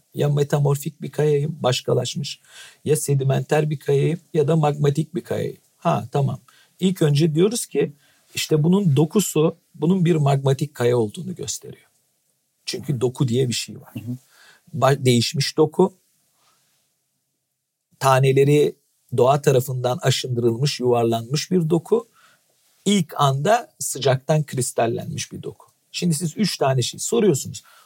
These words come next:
Speaker 1: Ondan sonra diyorsunuz ki, "Bunun içinde hangi mineraller var?" Diyor ki, diyorsunuz ki, "Bak, göz kararı bakıyorsunuz, yüzde kırk şu var, yüzde yirmi bu var, yüzde on bu var."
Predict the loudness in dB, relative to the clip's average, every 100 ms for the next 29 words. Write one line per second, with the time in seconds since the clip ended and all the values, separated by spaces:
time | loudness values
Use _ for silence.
0 | -2 0 2 0 2 0 -2 -6 -6 -4
1 | -2 0 0 -2 -2 -2 0 2 2 2
2 | 2 0 -2 -10 -12 -14 -20 _ _ _
3 | _ _ _ _ _ _ _ _ -8 -2
4 | 0 0 -2 -2 0 0 0 -6 -2 2
5 | 2 4 4 2 4 4 6 4 2 0
6 | -2 -2 -2 2 2 2 2 -2 -4 -6
7 | -8 -2 0 0 -4 _ -6 0 0 2
8 | 0 0 0 0 2 2 0 -2 -4 -2
9 | -2 0 0 0 2 2 0 -2 -8